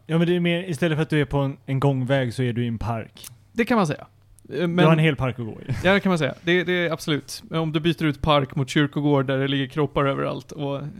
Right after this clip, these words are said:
Speaker 2: eller
Speaker 1: Ja, men, eh,
Speaker 2: skyttegravar eller vad det kan vara.
Speaker 1: sk-, ja.
Speaker 2: Men ja, du har helt rätt. Det är en, det som sticker ut mest här är två saker. Först och främst så är det artstylen. För att jag tycker att den är jätte, jätte, jätteful.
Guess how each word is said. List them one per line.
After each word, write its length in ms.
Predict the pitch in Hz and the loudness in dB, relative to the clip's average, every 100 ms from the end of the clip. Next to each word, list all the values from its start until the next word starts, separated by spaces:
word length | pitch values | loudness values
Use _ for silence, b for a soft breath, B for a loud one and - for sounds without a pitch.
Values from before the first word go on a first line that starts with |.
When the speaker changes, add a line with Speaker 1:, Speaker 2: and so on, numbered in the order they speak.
| 127 - | -16 -14
Speaker 2:
eller 200 | 160 165 | -6 0
Speaker 1:
Ja, 60 | 254 | 0
men, 220 | 339 339 | 0 -2
eh, 240 | 330 339 349 | -4 -2 -2
Speaker 2:
skyttegravar 500 | 311 147 143 135 131 | 0 2 2 2 0
eller 180 | 135 | -2
vad 60 | 127 | -4
det 60 | 127 | -8
kan 80 | - | -14
vara. 120 | - _ _ _ - | -18 _ _ _ -20
Speaker 1:
sk-, 180 | - - - 185 | -20 -20 -18 -10
ja. 260 | 147 92 - | -8 -8 -6
Speaker 2:
Men 140 | 147 | -2
ja, 180 | 156 262 _ _ | 0 -2 _ _
du 60 | - | 0
har 60 | 196 | 0
helt 220 | 196 - | 0 -4
rätt. 240 | - - - _ B B B B B B B B - - - - | -14 -16 -20 _ B B B B B B B B -20 -20 -20 -16
Det 380 | - 151 226 233 | -6 -2 -2 -2
är 40 | 208 | -6
en, 120 | 208 | -6
det 180 | - 214 | -2 0
som 100 | 220 | 0
sticker 240 | - 233 247 | 0 2 2
ut 160 | 214 | 4
mest 240 | 220 208 - | 2 2 0
här 260 | 123 123 - - | -4 -4 -12 -10
är 280 | - 165 151 - | 0 2 2 0
två 200 | 185 160 | -2 -2
saker. 460 | 156 131 151 139 - | -2 -6 -4 -4 -4
Först 280 | - 226 233 | -2 0 2
och 60 | |
främst 320 | 202 165 151 | 2 2 0
så 80 | - | 2
är 100 | 160 | 2
det 80 | 151 | 2
artstylen. 760 | 165 165 165 - 135 - - - - b b - | 2 0 0 -6 -6 -4 -6 -8 -12 b b -10
För 100 | 156 | -4
att 100 | 170 | 0
jag 140 | 208 | 0
tycker 200 | 190 165 | 0 -4
att 80 | 160 | -4
den 100 | 131 | -4
är 200 | 123 123 | -2 2
jätte, 280 | 127 127 131 | 2 2 -4
jätte, 360 | 113 127 123 | 0 0 0
jätteful. 840 | 123 135 180 - - 254 277 330 | -2 0 0 -2 2 4 6 4